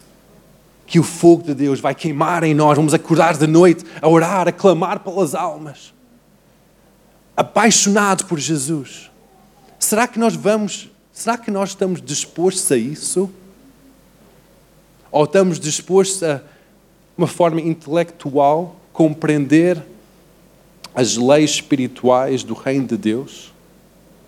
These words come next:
mas não estar disposto a colocá-los em prática?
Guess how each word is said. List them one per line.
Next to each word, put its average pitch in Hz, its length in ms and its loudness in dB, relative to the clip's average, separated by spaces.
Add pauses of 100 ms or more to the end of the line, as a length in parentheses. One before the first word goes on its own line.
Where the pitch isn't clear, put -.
(720)
mas 143 340 2
não 160 500 0 (680)
estar 131 240 0
disposto - 640 0
a 123 160 -10 (140)
colocá-los 117 500 0
em 110 80 -2
prática? 107 640 -8